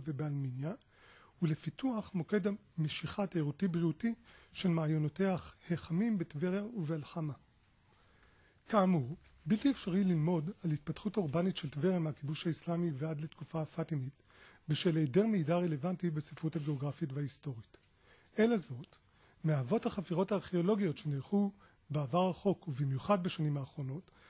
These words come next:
מקור מידע חשוב לתולדות העיר. אמ, סיכומם ועיבודם יוסיף נדבך חשוב מאוד של אותם מר-, מקורות ארכיאולוגיים של דוקטור קטיה ציטרין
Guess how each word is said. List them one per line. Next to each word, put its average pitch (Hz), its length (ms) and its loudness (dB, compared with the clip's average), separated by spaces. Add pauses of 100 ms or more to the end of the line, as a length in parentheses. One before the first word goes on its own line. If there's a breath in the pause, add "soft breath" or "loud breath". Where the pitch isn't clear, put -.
(260 loud breath)
מקור 240 260 2
מידע 190 300 2
חשוב 202 380 -4
לתולדות 151 480 -4
העיר. 120 200 -4 (1200 soft breath)
אמ, 156 340 0 (180)
סיכומם 196 540 0
ועיבודם 170 640 0 (400)
יוסיף - 500 -2
נדבך 156 360 0
חשוב 180 300 -4
מאוד 170 380 0 (460 soft breath)
של - 540 0
אותם 190 320 2
מר-, 208 200 2 (140)
מקורות 160 420 0
ארכיאולוגיים 151 640 0
של 147 240 -4 (200)
דוקטור 156 380 -2 (100)
קטיה 165 260 2
ציטרין 147 580 0